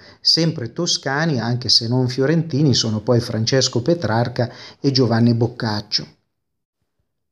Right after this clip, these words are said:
A Firenze in questo periodo viene costruita la chiesa di Santa Maria Novella, sul luogo dove vi era già una chiesa del decimo secolo, eh, che si co-, si chiamava Santa Maria delle Vigne.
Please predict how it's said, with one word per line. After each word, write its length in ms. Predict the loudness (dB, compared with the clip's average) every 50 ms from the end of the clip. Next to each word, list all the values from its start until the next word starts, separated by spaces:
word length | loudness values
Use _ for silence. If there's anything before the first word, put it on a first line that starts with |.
| _ _
A 80 | -18 -12
Firenze 560 | -6 -4 -2 0 0 0 0 0 2 0 0
in 220 | 0 2 0 0
questo 340 | 2 2 0 0 0 -2 -2
periodo 440 | 2 2 2 4 4 4 4 4 4
viene 260 | 4 4 2 2 2
costruita 640 | 2 0 -2 -2 -2 -2 0 2 2 0 0 0 0
la 120 | 2 0 0
chiesa 400 | -2 0 2 4 4 4 4 2
di 120 | 2 2
Santa 460 | 2 2 2 2 0 0 0 0 0
Maria 300 | 2 2 2 2 2 2
Novella, 720 | 2 2 2 4 4 4 4 4 2 2 2 0 0 -2 -4 -12 -20 -20 -20 -20 -20
sul 340 | _ -8 -4 0 2 4 4
luogo 500 | 6 8 8 8 6 6 4 6 4 4
dove 420 | 4 6 6 8 8 8 6 4 4
vi 200 | 4 4 4 6
era 200 | 6 4 4 2
già 440 | 2 2 2 2 2 2 0 -2 -4
una 200 | -6 -8 -8 -8
chiesa 480 | -6 0 4 6 6 8 6 6 2 0
del 200 | -2 -4 -2 0
decimo 400 | 0 0 0 2 0 2 2 2
secolo, 640 | 2 2 0 0 0 -2 -2 0 2 2 2 0 -2 -8 -20 -20 -20 -20 -20 _ _
eh, 320 | -14 -12 -10 -10 -8 -10 -6
che 120 | -2 0 0
si 160 | 2 2 0
co-, 300 | 0 2 2 2 0 0 -2
si 140 | -4 -4
chiamava 400 | -2 0 0 2 2 2 2 2
Santa 440 | 2 2 4 4 2 2 2 2 2
Maria 380 | 2 2 2 2 4 4 4 4
delle 260 | 4 2 2 2 2
Vigne. 520 | 2 2 2 2 2 2 0 0 -2 -4